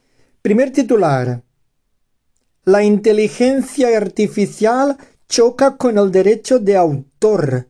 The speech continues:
Choca, tropieza con el derecho de autor, con la ley. La propiedad intelectual se enfrenta hoy a una extraordinaria amenaza.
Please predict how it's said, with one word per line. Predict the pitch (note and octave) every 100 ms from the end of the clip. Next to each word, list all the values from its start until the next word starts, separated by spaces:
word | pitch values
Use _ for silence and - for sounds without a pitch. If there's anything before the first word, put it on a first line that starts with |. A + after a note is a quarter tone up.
| _ -
Choca, | A3 A3 - E3+ D3 _
tropieza | - F3 D3 - G#3 G3 - B2+ B2 _
con | F#3 F#3
el | F3+
derecho | F3 G#3+ G#3+ C4
de | G#3
autor, | E3+ D3 F#3 D3+
con | - E3
la | D3+
ley. | D#3 C#3 A2+ - _ _ _ _ _ _ _ _ _ _
La | F#3+ F#3+
propiedad | G3+ G3+ G3 A3+
intelectual | C4 B3 G3+ A3+ G#3+ F#3 D3+ _ - F#3 G#3 F3+ C4+ D4+ _ _ _
se | - - - G3+
enfrenta | F#3 F3 E3+ D3+ - A3 A#3 A#3+ A3+ - A#3+ A#3 - _
hoy | A3 A3+ G#3+ B3 D4+ - _ _ _
a | G3+ G3
una | G3+ A#3 B3+ C4+ C4+ -
extraordinaria | G#3 G3+ - - - G#3 G3 F#3+ E3+ F#3+ F#3 F#3+ G#3+ G3+ A3+ A#3 B3 _ _ _
amenaza. | F3+ F3+ F3 E3 E3 F#3 D3 - A#2+ A2